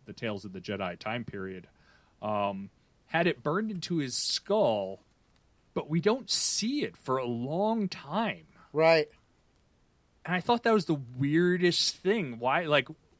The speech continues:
Speaker 1: why are we not seeing this image? Like, w-, yeah, it's a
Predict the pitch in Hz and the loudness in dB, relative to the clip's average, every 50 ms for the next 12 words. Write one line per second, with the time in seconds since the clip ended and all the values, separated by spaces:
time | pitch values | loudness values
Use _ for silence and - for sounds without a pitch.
0 | 156 139 139 139 135 127 131 131 139 156 180 208 214 190 170 - 143 165 175 156 | -20 -20 -20 -18 -12 -6 -4 -2 0 0 2 4 4 6 4 4 4 2 0 0
1 | 147 156 160 185 - - - - - 170 180 202 190 160 143 131 123 127 127 - | 0 0 -2 -2 -2 -2 -2 0 0 0 2 2 2 0 0 -2 -4 -6 -6 -6
2 | - 156 151 185 185 143 113 95 - - 127 120 117 - 139 135 - - - - | -4 -2 -2 0 0 0 -2 -4 -4 -2 -2 -2 -2 -4 -10 -16 -16 -18 -20 -20
3 | - _ _ _ _ _ _ _ - 151 139 127 135 147 165 185 180 160 143 135 | -20 _ _ _ _ _ _ _ -10 -8 -4 0 2 4 6 6 8 8 6 4
4 | - - - - 135 120 | 2 -4 -8 -6 -8 -8